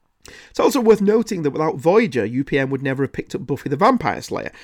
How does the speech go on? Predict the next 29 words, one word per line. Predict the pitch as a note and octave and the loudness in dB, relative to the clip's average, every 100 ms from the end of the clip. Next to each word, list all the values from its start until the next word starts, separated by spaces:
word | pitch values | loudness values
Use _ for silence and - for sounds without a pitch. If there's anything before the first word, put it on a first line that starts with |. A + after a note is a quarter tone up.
| - | -12
allowing | A#2 A2+ A#2 B2 | -4 -2 0 -2
that | B2 - | -6 -6
show | C3 | -8
to | - | -8
survive | C#3 C3+ B2 A#2+ | -10 -6 -6 -6
two | - D#3 | -6 -4
more | C#3+ C3+ | -2 -2
seasons | - A3+ F#3+ A#2+ G#2+ | -2 -4 -2 -4 -8
after | A2+ C#3 | -10 -10
the | A#2+ | -4
W | A#2+ A#2+ A#2 | -4 -2 -4
B | A#2 B2 | -2 -2
would | A#2+ | -2
have | A#2 - - - | -6 -12 -20 -8
likely | C3+ C3+ - D3+ - - | -4 -4 -4 -8 -8 -6
ended | D#3+ D#3+ C#3+ | -4 -4 -4
it | A2+ | -6
due | B2 C#3 | -8 -10
to | - | -12
contract | - F#3 A3 - - | -6 -6 -4 -8 -10
disputes, | A2+ - A#2 F#2 - - - - | -14 -12 -8 -8 -10 -20 -20 -10
and | C#3+ | 0
they | D3+ | 2
never | F#3 A3+ F3 | 4 4 4
would | D#3 C4+ F#3 | 2 2 2
have | B2 | 2
heard | C3 B2+ | 0 -2
Veronica | D#3+ D#3 C#3 - | 0 0 0 -4
Mars. | D#3 F3 B3+ C#3 G2+ - | -2 2 2 2 -2 -10